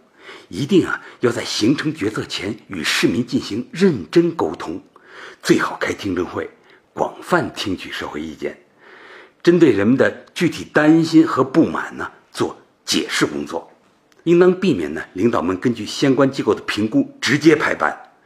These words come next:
防止呢，黄灯停车那个政策刚一出来就被取消，以及熔断机制刚一出来，马上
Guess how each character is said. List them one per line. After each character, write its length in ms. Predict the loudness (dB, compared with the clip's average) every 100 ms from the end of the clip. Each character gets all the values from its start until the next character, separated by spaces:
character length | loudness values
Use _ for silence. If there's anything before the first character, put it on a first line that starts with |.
| -18 -16 -16
防 340 | -10 -2 0 0
止 140 | -2
呢， 180 | -6 -8 -16 -20
黄 380 | -14 -2 2 4
灯 220 | 4 2
停 240 | 0 -2 0
车 180 | 0 0 -6
那 140 | -2 0
个 80 |
政 180 | 2 -2
策 160 | -2 -6
刚 240 | 0 4
一 80 | 4
出 180 | 2 -2
来 280 | -4 -6 _
就 120 | -4
被 160 | -2 -4
取 320 | -4 -6 -6
消， 280 | 0 0 0 -8 -16 -10
以 120 | -8
及 220 | -6 -8 -8
熔 320 | 0 4 4
断 220 | 4 0
机 200 | -6 -8
制 220 | -6 -6 -8 -14 -2
刚 240 | 0 0
一 100 | -2
出 160 | -2 -2
来， 220 | -4 -8 -20
马 200 | -14 -10
上 160 | -6 -6